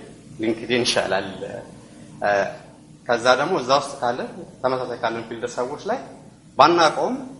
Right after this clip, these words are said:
እ፣ ፐርሰናሊ ባናቀውም እንደዚህ እንደዚህ አይነት ስራ መስራት እፈልጋለሁ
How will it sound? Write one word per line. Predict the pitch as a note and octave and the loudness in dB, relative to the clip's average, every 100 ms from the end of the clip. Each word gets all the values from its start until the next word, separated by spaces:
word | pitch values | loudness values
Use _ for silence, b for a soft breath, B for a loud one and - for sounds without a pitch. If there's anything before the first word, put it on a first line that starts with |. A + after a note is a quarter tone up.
| - - - - - - | -20 -20 -20 -20 -20 -12
እ፣ | A#2 G#2 G2 F#2+ G2+ - | -6 -4 -4 -4 -8 -12
ፐርሰናሊ | - B2 D3 B2+ A#2+ | -10 -6 2 2 2
ባናቀውም | A2+ A2+ A#2 C3 A3 - - - - - - - | -2 -2 -4 -4 -6 -10 -20 -20 -20 -20 -20 -6
እንደዚህ | A2 B2+ | 2 2
እንደዚህ | B2 A#2 | 4 0
አይነት | A2+ | 0
ስራ | A2+ G#2 | -2 -4
መስራት | G2+ G2 - | -2 -4 -4
እፈልጋለሁ | F#2 F#2 F2+ F2 F2 | -8 -6 -4 -4 -6